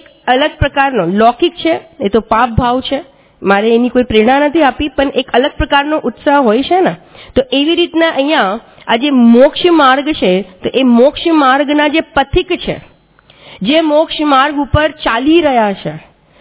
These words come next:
ચોથું ગુણસ્થાન, પંચમ ગુણસ્થાન, અહીંયા તો વિશેષ વાત મુનિ દિગંબર સંત છે, ત્રણ ત્રણ કશાય ચોકડીના અભાવપૂર્વકની જેમને વિતરાગતા વર્તે છે, એક અંતર મુહૂર્તમાં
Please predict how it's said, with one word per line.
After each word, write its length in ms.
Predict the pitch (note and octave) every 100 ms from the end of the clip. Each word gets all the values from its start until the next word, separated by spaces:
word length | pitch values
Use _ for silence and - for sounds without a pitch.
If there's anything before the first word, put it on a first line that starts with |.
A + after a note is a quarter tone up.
| _ _ -
ચોથું 340 | C#4 C4+ C4+
ગુણસ્થાન, 580 | A#3+ B3 B3+ C4 A#3 A#3
પંચમ 400 | A#3+ B3 A#3+ B3+
ગુણસ્થાન, 540 | A#3+ A#3+ A#3+ A3 G#3+ G#3+ _ -
અહીંયા 220 | A3 C4
તો 180 | C4 C4+
વિશેષ 440 | B3+ C4+ B3+ C4
વાત 240 | B3+ A#3 A#3+ - _ _
મુનિ 300 | A3+ C#4+ E4
દિગંબર 480 | C#4 B3+ C4+ C#4 C#4+
સંત 400 | D4+ B3 B3+ C4
છે, 380 | C#4+ A#3+ E3+ - - - _
ત્રણ 360 | B3+ C4 C#4+ D#4
ત્રણ 340 | D4+ C4+ D4
કશાય 440 | D4 B3+ C#4+ C4+ C#4
ચોકડીના 600 | B3+ A3+ B3+ C4 C4+ C4
અભાવપૂર્વકની 1300 | G#3+ G3+ G#3 A3 C#4+ - C#4+ C4+ C4+ C#4 D4 D4+ C4 - - - -
જેમને 400 | F#3 C4 C#4+ D4+
વિતરાગતા 720 | C4 A3+ - D4 C#4 D4 D#4+
વર્તે 420 | D#4 D4 D4 D4 C#4+
છે, 260 | D4 C#4+ - _ - -
એક 380 | A#3+ C#4 E4+ -
અંતર 640 | D#4+ C#4+ D4 D4 D#4+ D#4+ -
મુહૂર્તમાં 920 | A#3+ A#3+ B3+ B3+ D#4 F4+ E4 B3+ F#3+